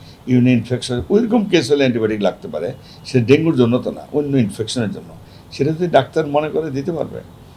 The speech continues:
সুতরাং আপনি নিজেরা দোকান থেকে কিনে খাবেন না। ডাবের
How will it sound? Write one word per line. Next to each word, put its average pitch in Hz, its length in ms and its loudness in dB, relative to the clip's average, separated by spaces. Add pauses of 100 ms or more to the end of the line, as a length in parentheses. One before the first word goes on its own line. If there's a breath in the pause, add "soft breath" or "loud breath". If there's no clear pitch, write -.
(480 loud breath)
সুতরাং 139 260 0
আপনি 131 220 0
নিজেরা 147 400 6
দোকান 139 380 0
থেকে 117 200 0
কিনে 123 240 -2
খাবেন 85 340 -10
না। - 60 -18 (120)
ডাবের 117 320 8